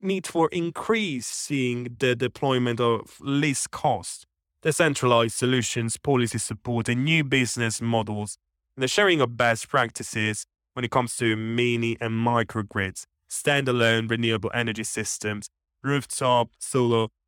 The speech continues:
photovoltaic, and storage,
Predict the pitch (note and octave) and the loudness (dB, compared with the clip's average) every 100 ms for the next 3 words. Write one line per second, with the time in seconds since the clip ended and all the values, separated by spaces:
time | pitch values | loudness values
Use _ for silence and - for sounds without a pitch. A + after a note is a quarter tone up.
0 | _ - D3 C#3+ - B2+ A#2+ A2+ B2+ A#2+ | _ -8 -4 -2 -4 -4 -4 -2 0 2
1 | A2+ - - _ - B2 A#2 - - E3 | 0 -4 -20 _ -4 -2 -2 -4 -2 2
2 | C#3 G#2+ G#2+ - | 4 4 0 -4